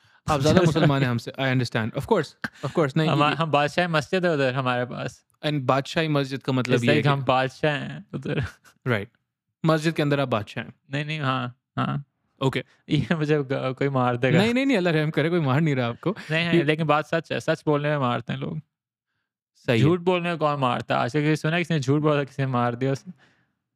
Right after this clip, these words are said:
Speaker 1: No, nothing comes to mind of that sort, no।
Speaker 2: हम्म।
Speaker 1: Yeah। हम्म, you're right। Correct।
Speaker 2: Anyway, हम बहुत off track हो गए।
Speaker 1: नहीं है, नहीं, ब्रो, यही ट्रैक है हमारा। Um, you, have you, have you seen that guy, uh, वो,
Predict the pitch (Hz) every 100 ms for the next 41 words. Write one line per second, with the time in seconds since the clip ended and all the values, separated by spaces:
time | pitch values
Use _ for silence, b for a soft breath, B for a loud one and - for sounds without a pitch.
0 | _ _ _ _ _ _ _ _ _ -
1 | 139 135 135 151 123 117 - 110 101 104
2 | - 110 - - 131 123 131 131 135 113
3 | _ _ _ 113 95 _ - 127 117 -
4 | _ _ - 147 175 131 127 131 139 139
5 | 127 - 135 123 127 123 131 220 269 240
6 | 202 202 208 190 175 127 113 117 120 240
7 | - - 143 151 151 151 151 147 147 147
8 | 151 - 156 147 156 196 - 156 202 202
9 | 226 233 190 190 196 180 - 147 143 139
10 | 135 139 147